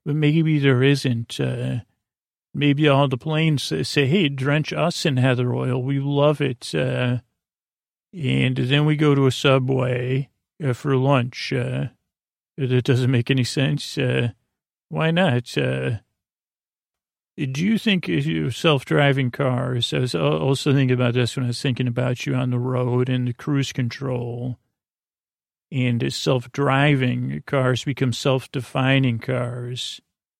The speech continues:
or are self, uh, d-, driving cars more nar-, are they gonna be more narcissistic? Uh, am I trying to take your mind off the road trip? I am a little bit. I am a little bit. I'm just a little foggy,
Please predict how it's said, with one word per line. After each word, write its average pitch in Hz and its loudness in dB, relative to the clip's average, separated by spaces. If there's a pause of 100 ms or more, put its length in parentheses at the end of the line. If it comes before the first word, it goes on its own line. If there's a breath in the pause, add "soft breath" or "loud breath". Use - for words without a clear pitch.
(360)
or 135 4 (540)
are 131 0
self, 139 0
uh, 147 -2
d-, 135 -2
driving 127 2
cars 120 0
more 127 2
nar-, 127 0 (120)
are 123 4
they 131 2
gonna 127 4
be 127 4
more 127 4
narcissistic? 127 0
Uh, 127 -2 (1500)
am 127 -2
I 127 6
trying 127 4
to 120 0
take 131 0
your 131 0
mind 123 4
off 123 0
the 139 -2
road 131 -2
trip? 139 -2
I 143 2
am 131 6
a 120 2
little 123 0
bit. 120 -2
I 143 0
am 123 0
a 120 -2
little 123 -4
bit. 131 0
I'm 131 4
just 175 -2
a 175 2
little 151 2
foggy, 127 0